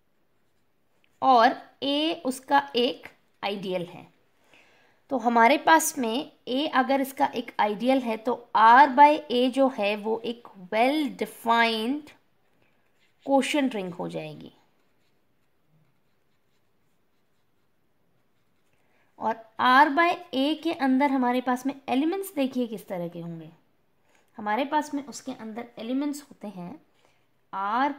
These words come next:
plus A such that R belongs to R। हमारे पास में R by A के अंदर इस तरह के एलिमेंट्स होते हैं। अब देखिए ये हमारे पास में क्या है, ये एक रिंग है।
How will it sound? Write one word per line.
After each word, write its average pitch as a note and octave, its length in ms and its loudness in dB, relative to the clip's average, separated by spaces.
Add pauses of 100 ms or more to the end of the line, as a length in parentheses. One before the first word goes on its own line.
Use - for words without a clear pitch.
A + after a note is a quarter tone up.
(200)
plus C#4 260 -2 (340)
A A#3 120 -4 (760)
such B3 380 -6
that G#3 480 -4 (120)
R G3 240 -4
belongs F#3 580 -10
to D4+ 100 -10 (460)
R। C3 240 -20 (520)
हमारे A#3 240 0
पास C4 260 2
में C4+ 160 -4
R A3+ 220 2
by C4 160 4 (100)
A B3 200 -2
के C#4 60 -2
अंदर C4 300 -2
इस A#3 180 -10
तरह C4 200 -2
के C4+ 100 -4
एलिमेंट्स C4 420 0
होते C4 200 -4
हैं। D#4+ 160 -8 (1900)
अब - 140 2
देखिए A3+ 540 -2
ये A#3+ 220 0
हमारे C#4+ 280 4
पास C4+ 280 4
में C#4 80 -2
क्या C4+ 160 4
है, C4 340 0
ये A#3+ 140 -4
एक - 360 -8
रिंग G3+ 340 -8
है। D#3+ 220 -18